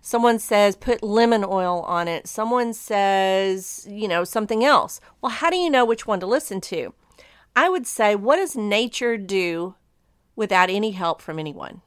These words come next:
Well, first of all, everything's gonna be mixed up. But, you know, you'll hear people say something like, "Well, put Epsom salts,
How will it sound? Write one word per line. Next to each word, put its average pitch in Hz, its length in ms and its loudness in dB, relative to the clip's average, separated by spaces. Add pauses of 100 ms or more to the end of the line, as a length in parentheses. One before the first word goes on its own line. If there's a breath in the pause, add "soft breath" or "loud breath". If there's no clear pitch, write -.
(1000 soft breath)
Well, 214 280 -2
first 330 300 2
of 185 60 -8
all, 185 160 4
everything's 196 420 -2
gonna 180 160 -6
be 170 100 -6
mixed 156 320 -12
up. 143 380 -8 (420 loud breath)
But, 226 520 4
you 262 100 0
know, 220 160 4
you'll 262 220 2
hear 370 200 -2
people 254 280 -6
say 226 280 2
something 220 360 -4
like, 190 460 0
"Well, 214 120 -6
put - 260 2
Epsom 214 320 2
salts, - 560 -12